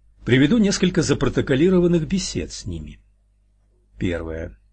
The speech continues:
Ребёнка пяти с половиной лет спрашивают: «Почему ты плачешь?» Он отвечает: «Потому что вы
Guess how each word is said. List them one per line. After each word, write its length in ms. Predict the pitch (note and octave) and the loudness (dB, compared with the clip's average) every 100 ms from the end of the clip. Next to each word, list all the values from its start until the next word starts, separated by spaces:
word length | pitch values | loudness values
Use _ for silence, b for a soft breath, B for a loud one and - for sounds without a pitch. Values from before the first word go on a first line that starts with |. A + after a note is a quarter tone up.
| _ _ _ _ _ _ _ _ _ _ _ _ _ _ _ _ _ _ _ | _ _ _ _ _ _ _ _ _ _ _ _ _ _ _ _ _ _ _
Ребёнка 460 | - B2 A3 A3 G3+ | 2 6 6 6 2
пяти 280 | D#3 D3 F3+ | 0 -2 -2
с 60 | |
половиной 440 | - E3 D#3+ D#3 D#3 | 0 0 2 2 2
лет 160 | D3+ | -2
спрашивают: 680 | - - G#2 F#2 - F#2 - | -4 -4 -2 -2 -4 -8 -4
«Почему 460 | C3+ - C3 B2+ | -4 -2 0 0
ты 140 | F3 F#3 | -2 -4
плачешь?» 640 | E3 A2 D#2+ - - - _ _ _ _ _ _ _ _ _ | -6 -6 -6 -12 -20 -20 _ _ _ _ _ _ _ _ _
Он 160 | B2+ F#3 | -2 0
отвечает: 720 | A3 A3+ - B2+ A#2 - - _ _ _ _ _ _ _ | 0 -2 2 2 2 0 -12 _ _ _ _ _ _ _
«Потому 300 | - A#2+ B2+ | -6 -2 0
что 180 | B2+ C3 | 0 -2
вы 360 | A2+ C3+ G3+ | 0 0 0